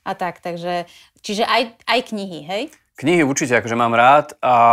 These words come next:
Speaker 2: ale hovorím, mal taký skôr taký žáner, mám rád také skôr dobrodružnejšie knihy. Mám veľmi... Obl-, mám obľúbeného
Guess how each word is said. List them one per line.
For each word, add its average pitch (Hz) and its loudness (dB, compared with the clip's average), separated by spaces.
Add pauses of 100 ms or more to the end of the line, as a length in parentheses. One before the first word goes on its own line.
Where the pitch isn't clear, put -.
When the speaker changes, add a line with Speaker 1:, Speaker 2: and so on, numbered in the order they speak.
(280)
Speaker 2:
ale 131 4
hovorím, 123 2
mal 113 2
taký 120 -6
skôr 117 -4
taký 120 -8
žáner, 117 -2
mám 123 0
rád 120 0
také 127 -8
skôr 117 -8
dobrodružnejšie 113 -6
knihy. 117 -6 (500)
Mám 113 0
veľmi... 123 2
Obl-, 120 -2
mám 113 -2 (460)
obľúbeného 120 0